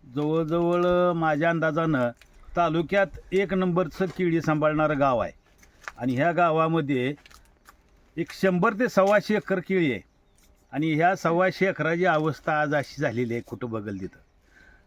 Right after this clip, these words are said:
माझी जवळजवळ तीन आणि तीन सहा एकर केळीची ही अवस्था आहे. सहा एकर केळीत काय सुद्धा राहिलेलं नाही. अशीच प्रत्येकाची आहे.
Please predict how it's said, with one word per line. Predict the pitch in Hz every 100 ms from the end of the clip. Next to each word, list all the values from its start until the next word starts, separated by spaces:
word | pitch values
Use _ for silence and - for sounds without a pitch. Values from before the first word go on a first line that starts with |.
| _ -
माझी | 160 156 147 175
जवळजवळ | 170 170 175 170 180
तीन | 175 - 165 170 170
आणि | 170
तीन | - 170
सहा | - 143 143
एकर | 175 165 180
केळीची | 147 170 151 135
ही | 120 131
अवस्था | 117 104 - 101
आहे. | 92
सहा | 131 135
एकर | 170 160 - 175
केळीत | - 165 151 151
काय | 147 143
सुद्धा | - 143
राहिलेलं | 147 98 104
नाही. | 180 165 - _ _ - - - - - -
अशीच | 139 147 202 202
प्रत्येकाची | - 196 - 196 185 196 175
आहे. | 175 117